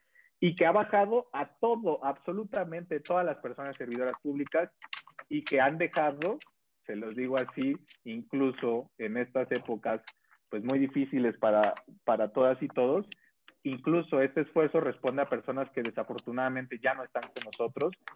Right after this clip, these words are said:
y que se quedaron en el camino a causa de la pandemia. Entonces, eso también es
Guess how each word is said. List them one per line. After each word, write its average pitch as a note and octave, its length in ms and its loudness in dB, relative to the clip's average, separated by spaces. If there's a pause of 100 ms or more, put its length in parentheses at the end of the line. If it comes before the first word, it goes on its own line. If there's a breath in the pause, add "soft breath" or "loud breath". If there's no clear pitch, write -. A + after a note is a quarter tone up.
(200)
y - 80 -8
que A#2+ 140 -2
se G#2+ 140 0
quedaron A#2 400 4
en A2+ 100 0
el G2+ 100 0
camino A2 480 -2
a G#2+ 120 -2
causa G#2+ 280 0
de G#2+ 80 4
la G2+ 120 2
pandemia. G2 440 -2
Entonces, G#2 500 -2 (140)
eso B2 240 0
también A2 460 -2 (360 soft breath)
es A#2+ 200 6